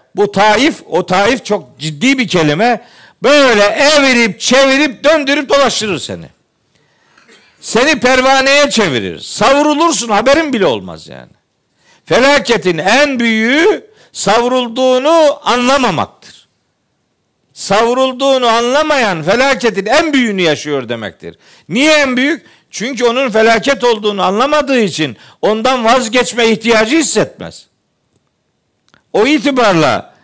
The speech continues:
bu ayetler aslında Kur'an'da diğer ayetlerle ilmek ilmek dokunmuştur. "Fel farikati farkan." Onun için, e, gerçekleri ortaya koyan,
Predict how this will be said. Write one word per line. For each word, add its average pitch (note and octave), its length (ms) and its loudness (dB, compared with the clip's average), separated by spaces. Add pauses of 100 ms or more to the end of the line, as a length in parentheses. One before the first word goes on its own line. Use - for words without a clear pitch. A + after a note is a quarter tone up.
(440)
bu D#3 180 -2
ayetler A3 840 2 (380)
aslında A3+ 800 -2 (240)
Kur'an'da A3+ 840 0 (220)
diğer A3+ 480 4
ayetlerle G#3 720 2
ilmek G3 420 0
ilmek F#3 340 -4
dokunmuştur. C#3 720 -8 (400)
"Fel G#3 260 0
farikati G#3+ 760 2
farkan." F3+ 540 -2 (300)
Onun A#3 280 -2
için, F3+ 640 -2 (640)
e, F#3+ 320 2
gerçekleri G#3 1120 2 (320)
ortaya A3 520 2
koyan, G3 540 0